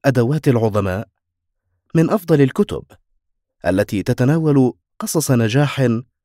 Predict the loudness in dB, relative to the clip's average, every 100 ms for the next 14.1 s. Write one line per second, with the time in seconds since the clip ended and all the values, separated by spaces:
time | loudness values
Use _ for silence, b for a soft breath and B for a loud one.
0 | _ _ 0 0 -2 -6 -4 -2 -4 -2
1 | -2 0 0 -4 -10 _ _ _ _ _
2 | _ -4 0 0 0 0 -2 -2 -2 -4
3 | -8 _ _ -20 -2 0 2 0 0 2
4 | 2 2 2 2 2 0 -4 -10 _ _
5 | _ _ _ _ _ _ -4 -2 -2 -2
6 | -2 -4 -4 -2 0 0 0 -2 -4 _
7 | _ _ _ _ -4 0 0 2 0 -2
8 | -2 -4 -6 -6 -4 -6 -10 -18 _ _
9 | _ _ _ -2 2 4 2 2 0 0
10 | 0 -4 -2 0 0 2 0 0 0 0
11 | 0 -2 -4 -4 -2 0 0 -2 -6 _
12 | _ _ _ _ 0 2 2 -2 -2 2
13 | 2 2 0 -2 -2 -2 -2 -2 -4 -6